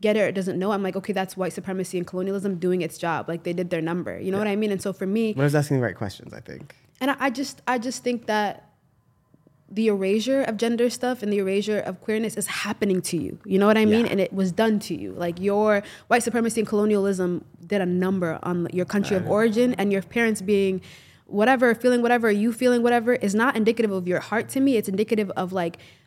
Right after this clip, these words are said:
Speaker 1: an assault that was done on your lineage and your ability to be yourself. And I think it's
Speaker 2: Reality.
Speaker 1: like a, I think it's such a, it's a,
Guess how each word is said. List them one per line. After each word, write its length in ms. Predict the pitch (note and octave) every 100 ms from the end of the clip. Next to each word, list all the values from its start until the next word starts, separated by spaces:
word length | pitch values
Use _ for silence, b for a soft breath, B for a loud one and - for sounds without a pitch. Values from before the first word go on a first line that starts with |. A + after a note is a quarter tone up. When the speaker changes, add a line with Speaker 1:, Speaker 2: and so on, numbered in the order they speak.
| B
Speaker 1:
an 160 | G#3 G#3+ -
assault 480 | F#3+ - A3+ G#3
that 160 | D#3 -
was 160 | F#3+ E3+
done 300 | F3 E3 E3
on 180 | E3+
your 140 | F3 E3+
lineage 460 | F#3+ F#3+ F3+ F3 F3
and 140 | F3+
your 80 | F3+
ability 340 | E3+ F#3+ F#3
to 100 | F3
be 140 | E3 F#3
yourself. 380 | G3+ G#3 B3 B3
And 80 | G#3+
I 60 |
think 220 | G3+ A#3+ G#3+
it's 160 | G3+
Speaker 2:
Reality. 180 | G3 F#3+
Speaker 1:
like 180 | F3+ E3+
a, 140 | -
I 40 | G#3+
think 180 | C4 A#3+
it's 140 | A3+
such 200 | G#3+ G#3+
a, 280 | G3 F3+ F3 b b b b b _ -
it's 200 | F#3 G3
a, 160 | F#3